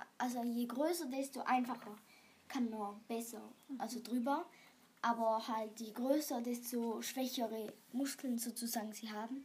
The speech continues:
Speaker 2: Mhm.
Speaker 1: Sie müssen halt dann auch mehr Gewicht und so tragen. Und sie haben dann auch nicht so viel Speck. Und ja, aber die Small, die springen fünfunddreißig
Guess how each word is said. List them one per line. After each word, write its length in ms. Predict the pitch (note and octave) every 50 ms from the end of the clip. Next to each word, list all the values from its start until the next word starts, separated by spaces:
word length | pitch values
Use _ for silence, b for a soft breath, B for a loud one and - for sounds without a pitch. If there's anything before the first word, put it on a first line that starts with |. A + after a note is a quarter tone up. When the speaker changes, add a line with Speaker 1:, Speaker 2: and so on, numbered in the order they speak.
| -
Speaker 2:
Mhm. 220 | - B3+ A3+ B3 A#3+
Speaker 1:
Sie 100 | B3 B3+
müssen 360 | A#3+ A#3 - A#3 A#3 A#3 A#3 A#3
halt 140 | A3+ -
dann 140 | A3 G#3+ G#3+
auch 180 | G3+ G3+ - -
mehr 160 | A3+ G#3+ G#3
Gewicht 400 | G#3 G#3+ G#3 A3 C4+ C4+ - -
und 140 | C#4 C4+ C4
so 100 | - B3+
tragen. 480 | C4 - - C4 B3+ C4 C4+ C#4+ D4 - B B B B B B B B
Und 80 | B3 A#3+
sie 120 | - C4+
haben 180 | A#3+ A#3+ B3 A#3
dann 160 | A3+ A3 G#3+
auch 220 | G3+ G#3 G#3+ -
nicht 160 | A#3 A#3 - -
so 120 | A#3+ A#3
viel 340 | A#3 - - A3 G#3 G#3 - - - _ _ _ _ _ _ _ -
Speck. 280 | - - - C4+ D4+ D#4 - - - - - B B B B B B B B B B B B B B B B B B -
Und 440 | - B3+ B3+ B3 B3 B3 A#3 - -
ja, 200 | A3 A3 G#3+ - -
aber 340 | A3+ A#3 A#3 A#3 A3+ G#3+ - - - - -
die 120 | - A#3+ A#3
Small, 520 | A#3 - - B3 A#3+ A#3 B3+ C#4 D#4+ F4 E4+ -
die 80 | C#4+ C4
springen 540 | - - - - B3+ A#3+ A#3+ A#3 A3+ A#3 A3+
fünfunddreißig 1400 | A#3 - C4 B3+ B3+ B3 - A#3 A3+ A3 - - - G3 G#3 A3 B3+ - - - D#4+ D#4 D#4+ D#4+ - - -